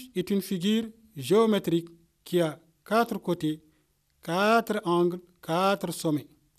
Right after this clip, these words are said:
Le losange est une figure géométrique qui a quatre côtés, quatre sommets et quatre angles. Voilà,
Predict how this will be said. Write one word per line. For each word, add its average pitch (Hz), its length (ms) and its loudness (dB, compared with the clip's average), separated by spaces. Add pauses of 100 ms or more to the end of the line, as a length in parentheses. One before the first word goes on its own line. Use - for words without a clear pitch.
(520)
Le 160 260 0
losange 196 720 2
est 165 180 -4
une 190 100 -4
figure 160 420 -2 (240)
géométrique 160 680 -2 (420)
qui - 140 -6
a 151 140 -4
quatre 208 420 0
côtés, 156 440 -4 (140)
quatre 196 360 -2
sommets 151 500 -4
et 139 40 -20
quatre 170 380 -6
angles. 127 260 -12 (920)
Voilà, 185 400 4